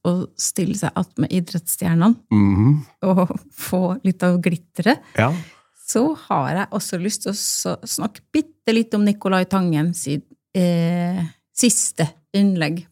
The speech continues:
Speaker 1: på Instagram, så er det på. Det er sikkert, eller også på LinkedIn.
Speaker 2: Ja, ehm, dette, <laughs> det er ikke del av denne her, eh, fabelaktige dokumentarserien om, ehm, eh, om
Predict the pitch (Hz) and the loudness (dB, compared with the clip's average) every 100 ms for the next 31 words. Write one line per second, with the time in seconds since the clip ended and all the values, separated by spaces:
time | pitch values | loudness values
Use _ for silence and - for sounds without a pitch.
0 | - 170 156 _ _ - 160 - - 160 | -6 -4 -4 _ _ -4 -4 -2 -4 -2
1 | 196 247 285 233 285 359 359 202 175 - | -2 -2 -2 0 0 -2 0 -2 -2 -4
2 | 165 - 202 - 254 262 277 262 262 - | -6 -6 -8 -4 0 2 2 -2 -4 -2
3 | 254 254 269 269 262 330 - - 185 190 | -2 2 4 4 4 -2 -4 2 4 4
4 | 80 - _ _ - 135 131 127 123 123 | 0 -6 _ _ 2 4 4 4 4 4
5 | 165 165 143 123 117 107 - 175 123 - | 2 2 2 4 2 0 0 0 0 -4
6 | - - - 196 220 - 196 147 135 147 | -12 -8 2 2 2 4 4 6 6 4
7 | 165 147 135 120 123 127 135 131 127 113 | 6 6 4 2 2 4 4 4 4 2
8 | 110 104 - 127 110 104 - 98 101 104 | 2 0 0 2 2 0 -4 0 2 2
9 | 104 113 123 110 101 87 87 95 92 92 | 2 4 4 2 0 0 0 0 2 2
10 | 90 90 87 85 - - - - - - | 0 0 -2 -4 -6 -18 -14 -12 -14 -18
11 | - _ - 110 101 95 95 92 87 110 | -20 _ -2 2 4 6 4 2 0 2
12 | 98 92 85 | 4 2 0